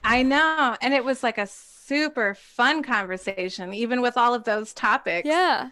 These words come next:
Speaker 1: That's so fun. Um, no, I had a blast. Thank you so much.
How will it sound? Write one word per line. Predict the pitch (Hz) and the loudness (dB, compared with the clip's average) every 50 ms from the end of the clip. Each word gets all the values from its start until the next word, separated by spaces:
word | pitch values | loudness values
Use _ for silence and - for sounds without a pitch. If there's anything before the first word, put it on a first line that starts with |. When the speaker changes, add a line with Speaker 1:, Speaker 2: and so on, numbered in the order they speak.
| - _ _ _ _ _ | -14 _ _ _ _ _
Speaker 1:
That's | - 226 240 233 233 - | -2 -2 -2 -2 -4 -8
so | - 247 220 220 - | -8 -8 -8 -8 -8
fun. | - 214 220 214 202 196 196 214 _ _ _ _ _ _ _ - - _ _ _ _ _ _ - | -10 -8 -8 -8 -10 -10 -14 -16 _ _ _ _ _ _ _ -20 -20 _ _ _ _ _ _ -6
Um, | 226 226 220 220 220 220 214 208 202 202 196 - | -6 -4 -2 -2 -2 -2 -2 -2 -4 -6 -8 -8
no, | 233 233 247 214 - | -4 -2 0 0 0
I | 233 240 | 0 -2
had | 254 247 226 202 | 0 -2 -4 -4
a | 185 | -6
blast. | - - 90 85 - - - | -8 -8 -8 -8 -8 -10 -10
Thank | - 220 214 - | -10 -10 -10 -10
you | 208 202 | -12 -14
so | - - 190 | -12 -12 -10
much. | 175 165 160 175 - - - - - - | -10 -10 -10 -10 -12 -14 -16 -18 -20 -20